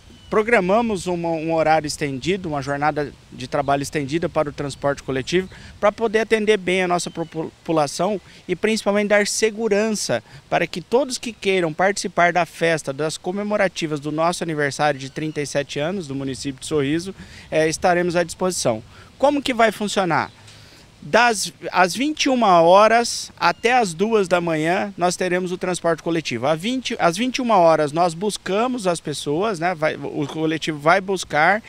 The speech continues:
e às duas da manhã é o horário de retorno, é, para ser utilizado o transporte coletivo, então. Maiores informações sobre qual linha utilizar, como,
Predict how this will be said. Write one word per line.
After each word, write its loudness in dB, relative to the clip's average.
e 2
às 4
duas -2
da 2
manhã 0
é 2
o 4
horário 4
de -6
retorno, 0
é, 0
para 0
ser -2
utilizado 0
o -14
transporte -2
coletivo, -4
então. -2
Maiores 6
informações 0
sobre 0
qual 6
linha 4
utilizar, 2
como, 0